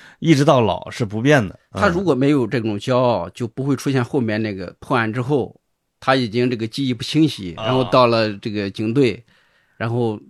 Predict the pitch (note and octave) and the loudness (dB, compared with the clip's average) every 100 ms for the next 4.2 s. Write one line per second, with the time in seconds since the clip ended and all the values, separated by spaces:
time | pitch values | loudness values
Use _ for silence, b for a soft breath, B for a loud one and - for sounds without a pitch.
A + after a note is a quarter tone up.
0 | - D3 B2+ C3 B2+ - A#2+ F2+ - A2+ | -4 -2 0 2 0 0 -4 -6 -8 -6
1 | - A2+ G2+ A#2+ B2+ - C#3+ A2 B2+ A#2+ | -4 -4 -4 -2 -2 -2 -6 2 6 6
2 | C3+ B2+ - F2+ F#2+ - - - C3+ A#2+ | 6 4 2 -2 -2 -6 -10 2 4 6
3 | D3+ B2+ F#2+ F2 A2 B2+ G#2 G2+ F#2 F#2 | 4 2 2 0 4 6 6 4 4 2
4 | F2+ | 2